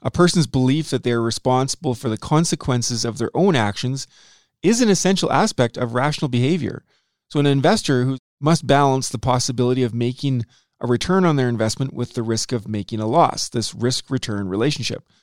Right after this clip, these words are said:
Moral hazard can occur when this relationship is interfered with, kinda like things through,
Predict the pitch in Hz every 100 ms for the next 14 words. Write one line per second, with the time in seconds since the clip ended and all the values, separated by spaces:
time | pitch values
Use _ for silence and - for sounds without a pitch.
0 | _ _ _ 143 160 131 117 185 156 117
1 | 143 127 - 123 123 120 _ _ _ 135
2 | 143 - 131 120 117 120 123 - 117 120
3 | 123 - 254 117 98 - _ _ _ -
4 | 175 151 127 - 135 123 - 123 117